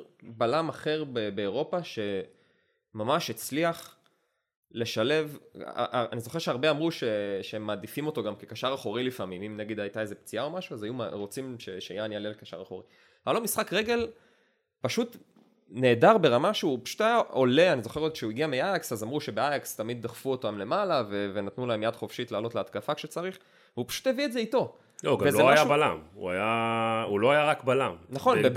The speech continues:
Speaker 1: בבלגיה
Speaker 2: הוא
Speaker 1: נגיד,
Speaker 2: שיחק
Speaker 1: נכון,
Speaker 2: מגן שמאלי.
Speaker 1: הוא וטובי שיחקו מגנים,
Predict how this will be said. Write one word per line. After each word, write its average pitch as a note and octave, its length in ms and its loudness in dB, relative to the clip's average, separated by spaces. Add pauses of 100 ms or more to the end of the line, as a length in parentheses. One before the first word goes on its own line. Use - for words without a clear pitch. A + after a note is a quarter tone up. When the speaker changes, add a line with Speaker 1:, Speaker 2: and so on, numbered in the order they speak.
Speaker 1:
בבלגיה F#3+ 200 8
Speaker 2:
הוא D#3 80 8
Speaker 1:
נגיד, C#3 120 4
Speaker 2:
שיחק D3 240 6
Speaker 1:
נכון, C3+ 200 2
Speaker 2:
מגן B2+ 160 4
שמאלי. A#2+ 300 0
Speaker 1:
הוא F#3 80 4
וטובי G#3+ 240 4
שיחקו - 280 -8
מגנים, A2+ 480 -2